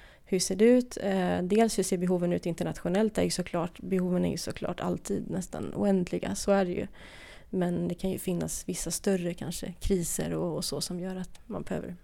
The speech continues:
eh, lägga lite extra. Och hur ser också situationen ut och behoven ut i Sverige? Och, eh, men det vi inte vill skära i, det är ju det humanitära, alltså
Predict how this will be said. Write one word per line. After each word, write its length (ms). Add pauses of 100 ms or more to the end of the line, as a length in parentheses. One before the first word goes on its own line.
(680)
eh, 580
lägga 200
lite 200
extra. 320
Och 260
hur 160
ser 300
också 300
situationen 720
ut 320 (120)
och 100
behoven 420
ut 200
i 180
Sverige? 440 (460)
Och, 480
eh, 120
men 140
det 80
vi 60
inte 720 (840)
vill 180
skära 340
i, 120
det 120
är 140 (100)
ju 140
det 140
humanitära, 720
alltså 420